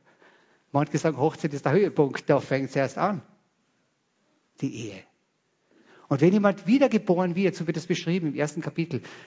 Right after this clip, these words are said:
dann fängt es erst an. Er wird neu geboren und jedes neugeborene Kind braucht Vater und Mutter, die Tag und Nacht da sind und sie durch diese Zeiten, wo sie noch nichts können, durchtragen.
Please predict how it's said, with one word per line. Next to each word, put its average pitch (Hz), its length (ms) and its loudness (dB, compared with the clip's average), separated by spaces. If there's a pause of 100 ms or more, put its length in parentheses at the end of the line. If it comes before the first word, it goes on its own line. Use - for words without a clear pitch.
(140)
dann 151 200 4
fängt 196 480 2
es 175 180 0
erst 143 360 -6 (100)
an. 117 360 -8 (1300)
Er 135 160 0
wird 151 320 -2 (580)
neu 208 460 6
geboren 190 580 4
und 143 200 -4
jedes 180 320 4
neugeborene 170 680 4
Kind 170 340 -2
braucht - 420 0 (540)
Vater 160 460 0
und 143 240 -6
Mutter, 151 320 -2
die 127 120 -10
Tag 143 300 -2
und 135 120 -6
Nacht 135 260 -4
da 127 140 -2
sind 131 260 -12
und 127 140 -12
sie 120 140 -12
durch 120 200 -10
diese 117 360 -12
Zeiten, 120 480 -12 (260)
wo 135 80 0
sie 131 120 -8
noch 123 160 -6
nichts 165 360 -4
können, 139 400 -6 (460)
durchtragen. - 480 -2